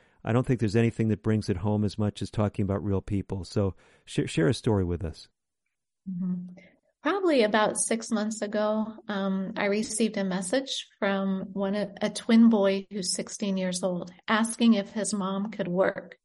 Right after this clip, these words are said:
Speaker 2: for me. He'd heard about Woven Dignity. Well, at first I just kind of brushed him off because we didn't really have a need to yet employ another woman. But,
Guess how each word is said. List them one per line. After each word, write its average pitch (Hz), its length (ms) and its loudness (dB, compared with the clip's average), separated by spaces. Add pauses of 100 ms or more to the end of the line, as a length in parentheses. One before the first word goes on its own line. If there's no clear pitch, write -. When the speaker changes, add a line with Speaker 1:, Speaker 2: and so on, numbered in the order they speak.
(600)
Speaker 2:
for 220 120 0
me. 185 380 -2
He'd 220 220 4
heard 214 280 -2
about 196 320 -2
Woven 196 280 -2
Dignity. 180 520 -6 (720)
Well, 240 240 4
at 240 120 0
first 311 320 2
I 269 80 4
just 240 220 -4
kind 240 200 0
of 208 140 -2
brushed 220 360 -4
him 196 120 -2
off 214 280 -2
because 214 400 -6
we 226 140 4
didn't 233 320 4
really 214 380 0
have 214 260 -2
a 208 100 -4
need 226 480 2
to 233 120 -4
yet 214 360 -4 (120)
employ 220 460 -2
another 196 400 -2
woman. 190 500 -4 (680)
But, 233 560 2